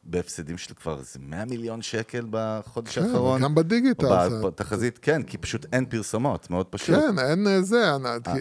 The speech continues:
Speaker 2: כי, ו-, ועוד פעם, אני אומר לך בתור מי שעדיין מפ-, אה, מפרסם עבור לקוחות, כן? אה, אה, ש-, ואני מדבר לך מה זה מפרסם, הורדנו ש-,
Speaker 1: קמפיינים.
Speaker 2: שבעים אחוז מהקמפיינים שלהם,
Speaker 1: כן.
Speaker 2: כן? אבל אתה רואה,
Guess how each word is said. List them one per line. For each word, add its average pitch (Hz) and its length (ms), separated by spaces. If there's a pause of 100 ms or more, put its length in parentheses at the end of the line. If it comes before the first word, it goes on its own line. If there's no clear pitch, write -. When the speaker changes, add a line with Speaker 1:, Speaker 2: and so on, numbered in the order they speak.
(140)
Speaker 2:
כי, 131 120 (300)
ו-, 131 240
ועוד 147 200
פעם, 147 180
אני 143 160
אומר 160 140
לך 170 120
בתור 160 360
מי 156 220
שעדיין 151 880 (220)
מפ-, 127 320 (160)
אה, 123 60 (120)
מפרסם 131 540
עבור 127 280
לקוחות, 156 600
כן? 135 180 (840)
אה, 123 60 (360)
אה, 123 200 (320)
ש-, - 160
ואני 123 140 (160)
מדבר 120 180
לך 123 120
מה 135 120
זה 156 100
מפרסם, 117 420
הורדנו 120 1000
ש-, - 100 (180)
Speaker 1:
קמפיינים. 98 340
Speaker 2:
שבעים 139 340
אחוז 139 420
מהקמפיינים 127 840
שלהם, 85 380
Speaker 1:
כן. - 100
Speaker 2:
כן? 67 60 (1160)
אבל 127 320
אתה 123 140
רואה, 156 580